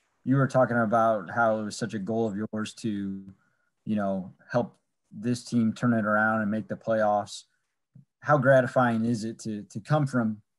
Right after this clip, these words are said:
you know, the tight ends where you had, you know, been in the A F C Championship game and, and then be a part of a, a change here in a,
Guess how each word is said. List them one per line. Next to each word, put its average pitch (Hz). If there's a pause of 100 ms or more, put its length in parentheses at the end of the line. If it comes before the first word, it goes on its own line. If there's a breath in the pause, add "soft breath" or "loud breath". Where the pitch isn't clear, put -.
(340)
you 117
know, 113
the 107
tight 117
ends 113
where 110
you 107
had, 110 (400)
you 117
know, 101
been 117
in 117
the 110
A 110
F 104
C 113
Championship 107
game 107
and, 98
and 101
then 101 (460)
be 123
a 110
part 117
of 101
a, 101
a 101
change 107
here 104
in 95
a, 92